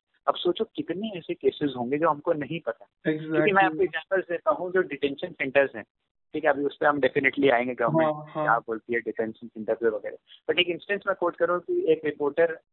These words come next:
Speaker 1: गया वहाँ detention centers पे, उन्होंने बोला, तो वहाँ अगर बात करें तो ज्यादातर रेफ्यूजीज, जो जितने illegal immigrants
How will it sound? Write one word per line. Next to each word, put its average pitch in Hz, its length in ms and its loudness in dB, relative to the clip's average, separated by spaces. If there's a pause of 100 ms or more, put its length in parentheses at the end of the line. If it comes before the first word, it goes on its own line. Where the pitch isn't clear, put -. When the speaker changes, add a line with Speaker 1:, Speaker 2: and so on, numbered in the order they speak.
Speaker 1:
गया 139 200 4
वहाँ 120 200 -4
detention 120 640 -10
centers 117 320 0
पे, 139 100 -2
उन्होंने 127 240 2
बोला, 123 300 0 (320)
तो 170 60 -10
वहाँ 185 220 6
अगर 220 140 0
बात 160 260 2
करें 190 200 -2
तो 220 100 -4
ज्यादातर 170 380 2
रेफ्यूजीज, 190 840 -4
जो 160 160 4
जितने 165 360 -4
illegal 160 340 -4
immigrants 165 380 -10